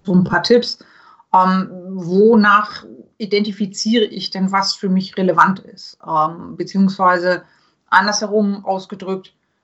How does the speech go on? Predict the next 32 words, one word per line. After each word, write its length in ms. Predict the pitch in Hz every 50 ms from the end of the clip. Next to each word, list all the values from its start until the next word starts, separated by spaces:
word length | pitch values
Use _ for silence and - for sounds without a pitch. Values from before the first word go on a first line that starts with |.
| _ _ _
wie 160 | - 208 220
viel 200 | - 220 214 - -
Aufwand 600 | - - 202 220 214 - - - 180 185 185 190
steckt 400 | - - - 196 190 - - -
eigentlich 460 | - - 165 180 180 185 180 170 -
in 140 | 202 185 180
so 160 | - 180 175
einem 120 | 175 170 160
Kanal? 640 | - - 170 165 160 156 151 147 147 156 160 160 -
Ähm, 280 | - 160 165 160 165 160
Frank, 280 | - - 190 190 196
du 80 | 190 202
hattest 180 | 190 190 190 202
ja 40 |
schon 160 | 190 208 196 180
sehr 140 | 185 185
richtig 520 | 196 196 - - - _ - 226 208 - -
gesagt, 340 | 220 196 190 202 - - - - - _ _ _ _ _ _ -
ähm, 380 | 190 180 - 92 - - - -
dass, 300 | - 185 - - - -
dass 200 | - 202 196 -
so 80 | 202
ein, 160 | 196 190 185 185
so 120 | 175 180
ein 100 | 175 170
Online-Shop, 800 | - 180 180 202 208 208 196 196 - - 220 220 220 220 - -
äh, 380 | - 196 190 196 190 185 - 190
nicht 360 | 190 190 196 208 - - -
mal 320 | 180 180 175 180 185 185 214
eben 240 | 214 208 208 202 180
eingerichtet 760 | 156 170 196 196 185 185 190 185 - - _ - 160 160 _
ist. 340 | - 147 151 - - -